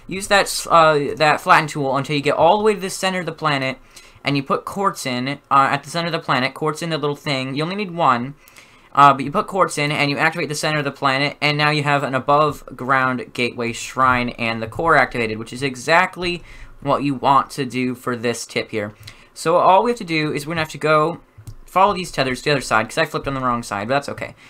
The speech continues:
We are going to need to come to the core of the planet, and we're gonna jump on this thing. Oh,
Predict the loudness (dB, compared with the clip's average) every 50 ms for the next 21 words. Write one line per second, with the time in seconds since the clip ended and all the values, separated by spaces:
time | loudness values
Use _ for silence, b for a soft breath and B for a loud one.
0 | B B B -4 0 0 0 2 0 -2 -4 -4 -6 -8 -6 -6 -6 0 2 2
1 | 2 2 -2 -8 -8 -10 -8 -4 -4 -2 0 0 0 -2 -2 -6 -8 -6 -4 -4
2 | -4 -2 -4 -4 -6 -8 b b b b b -10 -8 -6 -4 -4 -6 -6 -8 -6
3 | -2 -2 -2 0 2 4 4 4 4 0 -4 -4 -6 -8 -8 -8 -6 -6 -8 -8
4 | -6 -8 -8 -8